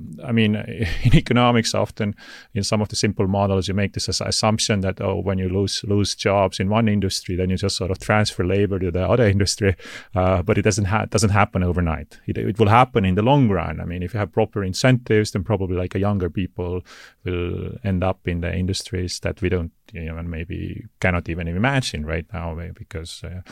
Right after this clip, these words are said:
you know, that's the, that's how the world, um,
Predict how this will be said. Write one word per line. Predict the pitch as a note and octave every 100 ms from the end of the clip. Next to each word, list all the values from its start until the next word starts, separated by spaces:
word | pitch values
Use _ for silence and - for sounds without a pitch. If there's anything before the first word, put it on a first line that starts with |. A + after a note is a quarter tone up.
| - - -
you | F2+
know, | E2+
that's | E2+ - -
the, | - F2+
that's | F2 E2+ - -
how | F2+ F2
the | F2
world, | F#2 F2+ F#2
um, | F#2 F2+